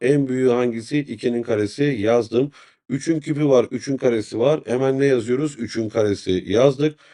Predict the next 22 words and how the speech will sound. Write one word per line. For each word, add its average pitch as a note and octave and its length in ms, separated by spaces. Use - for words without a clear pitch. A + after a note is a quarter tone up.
Beşin C#3+ 280
karesi C3 400
var, G2+ 220
beş C#3 280
var. C3+ 260
Büyük C3 240
olan A2 180
hangisi? F#2 500
Beşin G2 280
karesi D3+ 500
çarpı D3+ 640
yedi C#3 400
var, D3 200
yedi A2 320
var. A2+ 240
Evet, G#2 300
bu A#2+ 120
ifadeden G2 580
hemen G#2+ 200
yediyi F#2+ 420
yazdım. E2+ 420
Geldim D#3 540